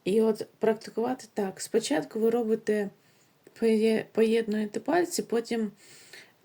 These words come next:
е, вдихаєте, видихаєте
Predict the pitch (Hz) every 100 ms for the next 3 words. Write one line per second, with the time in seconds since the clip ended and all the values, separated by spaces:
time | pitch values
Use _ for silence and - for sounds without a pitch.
0 | - 202 208 208 208 208 208 202 _ _
1 | _ _ _ _ 202 190 196 185 226 -
2 | 220 226 247 - 220 214 196 202 - 190
3 | 185 190 196 269 302